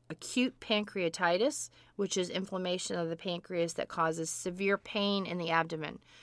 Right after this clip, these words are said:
So if you're having pain, strange, unusual pain, you need to get to an emergency room. Get that checked out. Based on your risk factors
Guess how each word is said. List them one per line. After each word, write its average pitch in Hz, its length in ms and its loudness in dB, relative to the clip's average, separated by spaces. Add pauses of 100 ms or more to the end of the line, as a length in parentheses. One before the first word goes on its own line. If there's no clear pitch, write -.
(280)
So 175 360 8
if 170 160 2
you're 185 80 0
having 220 420 8
pain, 226 540 6
strange, 202 760 4
unusual 190 500 2
pain, 190 360 0 (240)
you 185 140 -2
need 190 180 2
to - 100 -4
get 196 180 4
to - 100 0
an 185 80 2
emergency 165 560 -2
room. 151 340 -4 (260)
Get 180 140 0
that 185 180 4
checked - 340 -4
out. 151 280 2 (1000)
Based 226 320 8
on 262 140 8
your 196 100 4
risk 190 300 2
factors 196 560 4